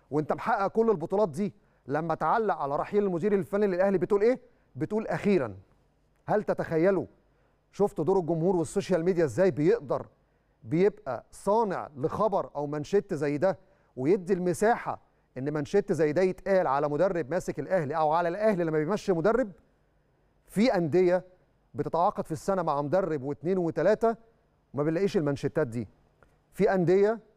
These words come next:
بتبقى ماشية بخلافات ومشاكل مع مدربين وواصلة لشكاوي في الفيفا والمحكمة الرياضية وما بنشوفش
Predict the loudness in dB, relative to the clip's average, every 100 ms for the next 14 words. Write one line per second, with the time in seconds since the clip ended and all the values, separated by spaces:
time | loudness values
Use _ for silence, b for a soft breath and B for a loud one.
0 | _ _ _ _ _ -6 -6 -6 -4 -2
1 | -2 -4 -6 -2 0 2 2 2 0 -2
2 | 2 2 2 -2 0 0 0 0 0 0
3 | 0 0 0 0 -2 -2 -4 0 0 0
4 | -4 -4 -4 0 0 -2 -4 -2 0 2
5 | 4 4 2 0 b b b b _ -4
6 | -4 0 -2 -2 -10